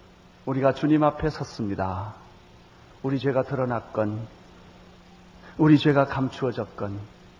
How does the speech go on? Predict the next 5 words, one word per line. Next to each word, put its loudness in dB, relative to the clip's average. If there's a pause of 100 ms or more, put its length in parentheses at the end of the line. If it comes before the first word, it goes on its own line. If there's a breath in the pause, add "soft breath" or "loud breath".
(720 loud breath)
우리가 6
종교적인 4
형식에 -2
익숙했건 -4
간에, -12